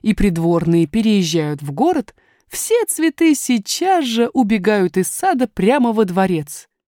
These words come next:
и там у них начинается веселье. Вот бы тебе посмотреть. Две самые красивые розы садятся на трон. Это король с королевой. Красные петушьи гребешки становятся по обеим сторонам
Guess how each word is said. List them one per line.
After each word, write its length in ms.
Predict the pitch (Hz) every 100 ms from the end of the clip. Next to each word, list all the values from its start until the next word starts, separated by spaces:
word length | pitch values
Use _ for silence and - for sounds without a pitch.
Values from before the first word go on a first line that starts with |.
| _
и 160 | 196 170
там 460 | - 294 370 311
у 60 | 294
них 320 | 269 254 -
начинается 760 | 185 - 156 160 180 170 - 156
веселье. 640 | 151 - 175 156 147 - _ _ _ _ _ _ _
Вот 360 | 165 233 415 381
бы 140 | 320
тебе 300 | - 220 202
посмотреть. 640 | 170 - 175 170 160 147 - _ _ _ _ _
Две 320 | 160 185 247
самые 500 | - - 311 269 262
красивые 640 | 233 214 214 - 196 180 160
розы 520 | 160 269 269 180 151 - _ -
садятся 560 | - 156 180 190 -
на 120 | 185 170
трон. 360 | - 147 143 - _ _
Это 220 | - -
король 360 | - 156 147 226
с 120 | -
королевой. 580 | - 156 135 - - _ _ _ _ _ _
Красные 640 | - 202 226 190 - 196 196
петушьи 560 | 214 - 202 - 180
гребешки 680 | 165 175 170 175 - - 349
становятся 640 | 339 - 233 330 302 - 240
по 180 | 208
обеим 360 | 202 190 277 277
сторонам 560 | - 220 202 202 254